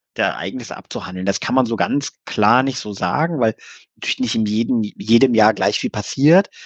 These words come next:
äh, aber das war in etwa so die Überlegung. Es kann manchmal passieren, dass mich die Charaktere dann noch zu einem Teil mehr treiben. Das ist immer schwer zu sagen.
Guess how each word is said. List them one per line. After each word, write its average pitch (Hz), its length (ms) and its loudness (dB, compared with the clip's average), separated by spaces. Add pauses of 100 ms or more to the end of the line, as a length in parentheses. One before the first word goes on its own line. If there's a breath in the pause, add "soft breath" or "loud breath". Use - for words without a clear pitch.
(320 loud breath)
äh, 117 60 -2
aber 110 300 2
das 110 220 -4
war 104 80 4
in 95 60 -6
etwa - 220 -8
so 98 140 -8
die 104 140 -4
Überlegung. 98 580 -2 (420 loud breath)
Es - 120 -10
kann 156 240 -2
manchmal 180 380 2
passieren, 185 720 -2
dass 120 220 0
mich 135 180 -4
die 123 180 -2
Charaktere 123 580 0
dann 113 160 2
noch 120 160 -2
zu - 100 -10
einem 113 140 -4
Teil 104 240 0
mehr 98 280 2
treiben. 165 380 0
Das 160 180 -8
ist - 160 -14
immer 117 200 -2
schwer - 240 0
zu 107 120 -6
sagen. 107 380 0